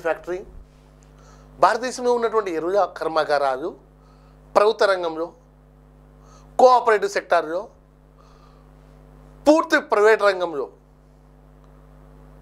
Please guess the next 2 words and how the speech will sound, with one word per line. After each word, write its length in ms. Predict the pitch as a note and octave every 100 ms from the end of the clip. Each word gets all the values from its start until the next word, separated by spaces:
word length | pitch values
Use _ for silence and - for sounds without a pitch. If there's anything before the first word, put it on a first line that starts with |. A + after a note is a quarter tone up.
| - - - - - -
ప్రత్యేకించి 720 | E3+ F3 C4 B3 B3+ A#3+ C4+ C#4 D4 - _ - - - - -
హరిత 280 | F3 G3